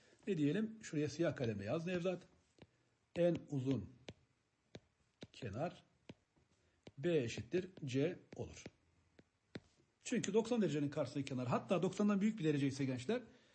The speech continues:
en büyük kenar olarak adlandırmıştık yukarıdaki kazanımda. Bir uygulada şu boşluğa yapalım gençler. Boşluğumuz var zaten.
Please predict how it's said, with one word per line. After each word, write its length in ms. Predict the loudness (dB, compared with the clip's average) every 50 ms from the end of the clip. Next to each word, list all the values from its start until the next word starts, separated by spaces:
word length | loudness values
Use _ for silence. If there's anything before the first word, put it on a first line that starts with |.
| _ -20 -20 _ _ 0
en 200 | 2 2 2 2
büyük 220 | 2 0 0 2
kenar 200 | 2 4 4 4
olarak 360 | 2 2 0 0 -2 -4 -2 0
adlandırmıştık 680 | 0 0 2 2 2 2 2 0 -2 -4 -6 -6 -6 -6
yukarıdaki 340 | -4 -2 -2 -2 -2 -6 -4
kazanımda. 600 | -2 -2 0 0 -2 0 0 0 0 0 -2 -12 -20 _ -20 -20 _ _ _ -20 _ _ _ 0
Bir 80 | 0
uygulada 260 | 2 6 6 6 6
şu 160 | 6 2 2 4
boşluğa 320 | 4 2 4 4 4 4
yapalım 300 | 4 4 2 0 0 0
gençler. 340 | 0 -2 -2 -2 -2 0 0
Boşluğumuz 440 | 0 0 -2 -4 -4 -4 -4 -2 -2
var 120 | -2 -2
zaten. 400 | -2 -2 -6 -2 -2 -2 -2